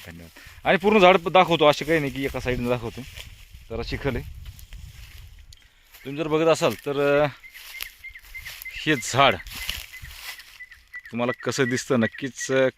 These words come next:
कमेंटमध्ये सांगा. साहजिकच आहे,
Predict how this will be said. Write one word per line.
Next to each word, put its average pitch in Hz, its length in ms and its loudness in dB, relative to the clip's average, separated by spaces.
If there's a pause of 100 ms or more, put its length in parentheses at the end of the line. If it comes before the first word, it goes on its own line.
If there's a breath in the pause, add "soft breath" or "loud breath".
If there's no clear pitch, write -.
कमेंटमध्ये 123 480 -2
सांगा. 117 280 2 (1300)
साहजिकच 165 520 4
आहे, 196 80 6